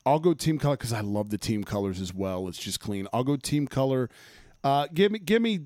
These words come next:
I'll, I'll go three point seven, three point eight on the home Navy Blues.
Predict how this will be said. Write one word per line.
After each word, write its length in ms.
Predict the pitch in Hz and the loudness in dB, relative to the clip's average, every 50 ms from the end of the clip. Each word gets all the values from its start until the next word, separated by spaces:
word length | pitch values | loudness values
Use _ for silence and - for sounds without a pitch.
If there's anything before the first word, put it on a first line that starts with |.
| 151 _ - | -6 _ 4
I'll, 200 | 170 170 180 175 - | 4 4 4 2 2
I'll 140 | 208 196 208 | 2 2 2
go 240 | 202 214 208 185 156 | 4 4 4 4 4
three 480 | - - - - 147 147 160 165 165 | 2 -2 -2 2 4 4 4 4 4
point 500 | 160 - - - 147 151 147 143 135 - | 0 -4 0 2 2 4 4 2 0 -2
seven, 420 | - - - 135 123 120 120 117 113 | -2 0 0 2 0 0 0 -2 -2
three 240 | - 117 135 139 131 | -2 0 2 2 2
point 340 | - - 127 123 117 107 - | 2 0 -2 -2 -2 -4 -4
eight 300 | 107 110 110 107 110 - - | -2 -2 0 -2 -4 -4 -4
on 160 | 110 107 110 | -2 0 0
the 80 | 110 101 | 0 0
home 360 | 87 113 113 113 110 110 107 | 0 0 0 2 2 0 0
Navy 260 | 107 104 104 101 104 | 0 0 -2 -2 -2
Blues. 560 | 92 87 98 101 101 98 95 95 92 90 - | -4 -2 -2 -2 0 0 0 -2 -2 -4 -8